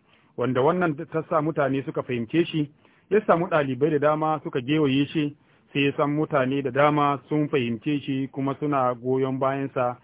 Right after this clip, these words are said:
har ya zama aka sama mutanensa aljama'a. Wannan ta sa daga nan kuma sai wasu ababe suka rinka faruwa, wanda wa'annan ababen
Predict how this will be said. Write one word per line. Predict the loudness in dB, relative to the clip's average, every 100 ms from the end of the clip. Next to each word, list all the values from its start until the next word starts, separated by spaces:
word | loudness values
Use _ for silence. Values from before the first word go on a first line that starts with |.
| _ _ -4
har | 0
ya | 2 2
zama | 2 2 2 2 0
aka | -4 -4
sama | -4 -2 -2
mutanensa | -2 -2 0 -2 -2 0 -2 -2
aljama'a. | -6 -4 -2 -2 -4 -8 -20 _ _ _ _ _ _ _ -10
Wannan | 0 2 2
ta | 0 0
sa | 2 4 2 -2 _
daga | -4 0 4
nan | 4 2
kuma | 2 2 2 0 -4 -2
sai | 0
wasu | 0 0
ababe | 2 2 2 -4
suka | -2 0
rinka | -2 -2
faruwa, | 0 0 2 2 0 _ _ _ _ -4
wanda | 0 2
wa'annan | 2 2 0 0
ababen | 0 0 2